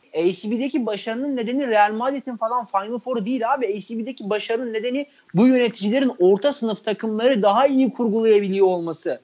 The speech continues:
Senin takımın gibi bir menajerlik şirketine takımı y-, peşkeş çekip ondan sonra bir sene sonra takıma kepenk kapattırmıyor bu adamlar.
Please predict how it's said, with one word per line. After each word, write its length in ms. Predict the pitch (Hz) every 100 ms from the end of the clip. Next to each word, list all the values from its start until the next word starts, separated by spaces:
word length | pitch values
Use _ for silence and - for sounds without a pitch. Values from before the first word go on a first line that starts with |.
| _ _ _
Senin 320 | - 202 262
takımın 440 | 254 240 247 262 254
gibi 300 | 247 240 180
bir 140 | 254
menajerlik 560 | 233 233 240 220 233 262
şirketine 480 | 240 214 226 226 220
takımı 400 | 220 208 233 220
y-, 240 | 180 175 _ _ -
peşkeş 460 | 202 185 269 262
çekip 340 | - 226 214 - _ _ -
ondan 360 | 202 220 262
sonra 340 | 262 233 226 185
bir 80 | 254
sene 260 | 269 233
sonra 240 | 220 220 214
takıma 320 | 208 226 226
kepenk 380 | - 202 233 -
kapattırmıyor 720 | 196 208 202 320 349 277 208
bu 120 | 175
adamlar. 360 | 139 123 101